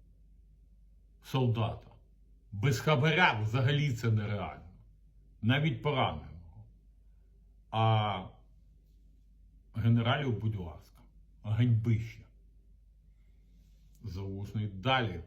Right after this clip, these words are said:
мовчить. В нього вибір. Або, або. І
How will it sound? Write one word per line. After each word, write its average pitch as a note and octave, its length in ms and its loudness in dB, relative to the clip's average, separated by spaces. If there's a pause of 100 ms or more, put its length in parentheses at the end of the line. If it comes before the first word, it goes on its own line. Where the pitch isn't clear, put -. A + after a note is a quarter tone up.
(220)
мовчить. - 640 -10 (1200)
В - 40 -2
нього F#3 260 8
вибір. G#2+ 460 -2 (600)
Або, G2 580 -2 (440)
або. F#2 420 -4 (2000)
І D3+ 560 2